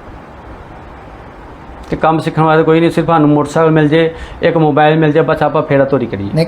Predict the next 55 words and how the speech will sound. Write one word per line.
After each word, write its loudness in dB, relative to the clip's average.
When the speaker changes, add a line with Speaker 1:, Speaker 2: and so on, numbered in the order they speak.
Speaker 2:
ਕੰਮ 2
ਤੇ 2
ਵੈਸੇ 4
ਭਾਜੀ 2
ਮੈਨੂੰ 0
ਤਾਂ -2
ਨਹੀਂ 2
ਲੱਗਦਾ 4
ਵੀ 2
ਜ਼ਿਆਦਾਤਰ 2
ਵਿਹਲੇ, 2
ਪਰ 2
ਚਲੋ 2
ਹੈ 4
ਵੀ 0
ਚਲੋ, 2
ਪਰ 2
ਜਿਹੜੇ 4
ਸਿੱਖਦੇ 2
ਆ 4
ਜੀ 2
ਉਹਨਾਂ 2
ਦੀ 4
ਗੱਲ 4
ਕਰੀਏ, 4
ਉਹ 4
Speaker 1:
ਹਾਂ, 4
Speaker 2:
ਤੇ 2
Speaker 1:
ਜਿਹੜੇ 4
ਸਿੱਖਦੇ 2
ਆ 4
ਉਹ -2
ਲਗਾ 2
ਸਿੱਖਦੇ 0
ਵੀ 2
ਆ, -2
ਇਹ 0
ਨਹੀਂ 2
ਵੀ 4
Speaker 2:
ਹੂੰ। 2
Speaker 1:
ਨਹੀਂ 2
ਸਿੱਖਦੇ, -2
ਸਿੱਖਦੇ 0
ਨੇ। 2
ਕੁਝ 2
ਬੰਦੇ 4
ਵਿੱਚ 2
ਇੱਦਾਂ 2
ਦੇ 4
ਹੈਗੇ 2
ਜਿਹੜੇ 2
ਨਹੀਂ 2
ਕੀ 2
ਕੰਮ 0
ਕਰਦੇ, -2